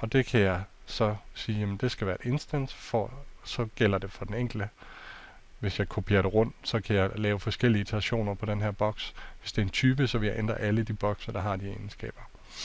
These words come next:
Nu valgte jeg så ikke at gøre det, men når vi så siger finish mask,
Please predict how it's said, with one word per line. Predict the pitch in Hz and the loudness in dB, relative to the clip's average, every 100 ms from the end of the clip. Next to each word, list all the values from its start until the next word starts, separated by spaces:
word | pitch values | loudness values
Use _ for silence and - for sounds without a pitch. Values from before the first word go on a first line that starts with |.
| - - - - - - - - - - - - - - - - - - - - - - | -10 -10 -14 -12 -12 -14 -16 -16 -16 -16 -16 -16 -16 -16 -20 -20 -20 -20 -20 -20 -20 -8
Nu | 117 | -2
valgte | 101 95 | 2 2
jeg | 98 | 2
så | 107 | 2
ikke | 98 110 | 4 4
at | |
gøre | 107 101 | 6 6
det, | 107 95 - | 4 0 -4
men | 113 110 104 - - - - - - - - - - - - | 2 4 4 2 -12 -20 -20 -20 -20 -20 -20 -20 -20 -20 0
når | 131 | 2
vi | 117 | 4
så | 147 | 2
siger | 131 110 | 0 0
finish | - 117 - | 0 -2 2
mask, | 110 123 143 - - | 2 2 2 -4 -10